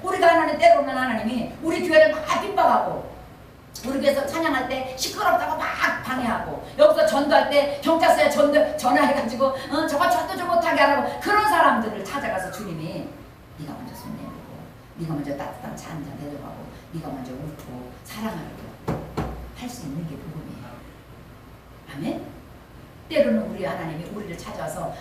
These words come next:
아나니아 같은, 응? 사명을 줄 때가 있어. 그래도 네가 가서 먼저 손 잡아줘.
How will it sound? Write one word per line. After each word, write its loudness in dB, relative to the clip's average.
아나니아 0
같은, -6
응? -4
사명을 -4
줄 -12
때가 -10
있어. -14
그래도 -12
네가 -12
가서 -14
먼저 -10
손 -8
잡아줘. -16